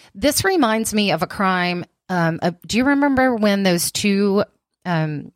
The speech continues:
Christian, that Christian couple that went on, they, they were traveling and had gone to California?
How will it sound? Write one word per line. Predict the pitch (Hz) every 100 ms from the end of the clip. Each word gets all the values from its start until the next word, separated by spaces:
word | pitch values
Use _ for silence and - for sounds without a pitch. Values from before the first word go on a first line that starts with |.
| -
Christian, | - 208 - - 220 220 214 220 220 - - -
that | 202 -
Christian | 226 220 - 220
couple | - 208 202 202
that | 185 180
went | 175 180 190 - - -
on, | 175 175 170 170 175 -
they, | 165 156 151
they | 151
were | 147
traveling | - 202 214 202 208 208 202
and | 165
had | 143
gone | 165 170
to |
California? | 156 180 165 156 185 196 202